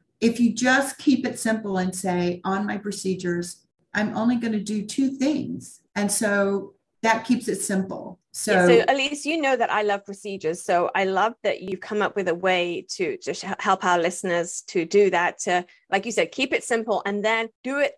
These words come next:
Speaker 2: every single month. It's a case of don't just do it in January, or don't just wait till the end of the year. It's a every single month thing. So what approach, you know, could the business owner, you know, make then?
Speaker 1: Well,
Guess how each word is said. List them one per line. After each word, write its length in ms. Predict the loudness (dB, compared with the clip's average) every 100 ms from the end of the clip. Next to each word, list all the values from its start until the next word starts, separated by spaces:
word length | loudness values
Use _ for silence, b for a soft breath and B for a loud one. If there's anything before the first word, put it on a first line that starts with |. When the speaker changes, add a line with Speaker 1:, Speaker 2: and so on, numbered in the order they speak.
| -2
Speaker 2:
every 440 | 0 0 -2 -4
single 360 | -6 -8 -8 -8
month. 360 | -6 -8 -6 -6
It's 140 | -6
a 40 | -4
case 280 | -2 0
of 140 | -2 -4 _ _ 2
don't 160 | 2 -2
just 120 | 0
do 100 | 0
it 80 | 0
in 80 | 2 2
January, 400 | 2 2 0 0
or 80 | -4 0
don't 160 | 0 0 -6
just 100 | -10 _ -6
wait 140 | -6
till 140 | -4 -2
the 100 | 0
end 100 | -2
of 60 |
the 140 | -2 0
year. 140 | 0 -2 -6
It's 120 | -12 -14
a 60 | -4 -2
every 160 | 0 -2
single 200 | -2 -4 -2
month 160 | -4 -4 -8
thing. 140 | -6 -6 -2
So 60 | -4 -4 B B 0
what 120 | 2 2
approach, 600 | 2 4 4 2 -6 -8 -2
you 80 |
know, 80 | -2
could 240 | -2 -4 -4
the 120 | -2
business 240 | -4 -4 -4
owner, 360 | -2 0 2 0 -2
you 80 | -4
know, 100 | -4
make 160 | -4 -6
then? 260 | -12 -12 -20 _
Speaker 1:
Well, 280 | 2 4 4